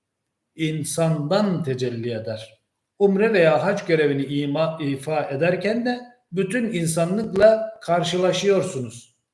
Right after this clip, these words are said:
Adeta mahşerin bir provası yaşanır orada ve zordur. Bütün o zor şartlar içinde bir dedeyle karşılaşırsınız ve o size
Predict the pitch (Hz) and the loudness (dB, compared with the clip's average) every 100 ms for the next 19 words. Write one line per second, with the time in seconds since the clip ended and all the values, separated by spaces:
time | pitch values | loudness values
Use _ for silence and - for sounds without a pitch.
0 | _ _ - - _ _ _ 160 160 220 | _ _ -20 -20 _ _ _ 2 4 4
1 | 220 175 151 135 151 160 - 165 202 185 | 2 2 2 2 0 -2 -2 0 0 0
2 | 165 160 - 135 170 190 185 147 135 135 | 0 -2 -2 -2 2 2 2 -2 -4 -4
3 | 139 165 143 135 127 170 165 131 131 139 | -4 -2 -2 -2 -2 0 0 0 0 0
4 | 131 127 127 - - _ _ _ _ _ | 0 -2 -6 -10 -20 _ _ _ _ _
5 | 143 165 226 247 208 165 185 185 180 170 | -6 -4 -2 0 0 4 4 6 2 -2
6 | - 247 233 - 175 160 143 - - - | 0 -2 -2 -4 -2 0 0 -2 -8 -16
7 | - 135 185 226 160 156 165 226 220 165 | -16 -8 -2 -2 0 0 4 2 2 2
8 | 147 - 147 135 147 139 180 185 196 202 | 2 0 -2 -2 -2 -2 -4 -6 -4 -4
9 | 202 - - _ _ 139 127 165 165 180 | -4 -8 -18 _ _ -12 -2 0 2 0
10 | 165 - 135 185 190 | -2 -6 -2 0 0